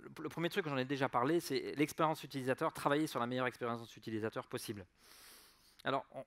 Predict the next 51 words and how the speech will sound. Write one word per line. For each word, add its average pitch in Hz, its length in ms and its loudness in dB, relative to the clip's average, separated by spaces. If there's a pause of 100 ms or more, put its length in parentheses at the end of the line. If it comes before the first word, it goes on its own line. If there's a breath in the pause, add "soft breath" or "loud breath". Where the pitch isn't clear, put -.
(160)
on 139 40 -4
se - 80 -10
rend 196 80 6
pas 233 140 6
toujours 185 280 -2
compte, 214 240 0 (120)
mais 120 100 2
l'expérience 151 380 0
utilisateur, 143 560 0 (200 loud breath)
c'est 135 120 2
vraiment 156 160 6
ce - 80 -6
qui 160 80 -8
fait 165 100 -4
la 156 100 8
différence. 135 540 -2 (840)
Quand 175 200 0
on, 185 260 2
euh, 107 280 4 (760 loud breath)
il - 20 -4
y - 20 6
a 120 40 6
des 135 100 6
vieux 156 240 8
adages 156 340 10
où 117 280 0
on 113 600 -2 (120)
répète 135 300 4
assez 127 200 2
souvent 127 380 2
la 104 120 2
chose, 113 160 -6
une 107 120 -4
chose 143 180 -4
hyper 110 280 -2
drôle 113 340 -4 (500 loud breath)
qui 113 140 -8
dit, 131 260 0
euh, « 104 240 0 (480)
Ça - 140 -2
n'a - 20 -2
pas 180 120 2
déjà 151 180 2
été 120 160 -4
fait, 143 240 -6
ça ? 113 160 -14 (1700 loud breath)
Taxi 202 360 -2
G 127 120 0
sept, 123 300 -4
là, 101 80 -6
ils, 95 240 -6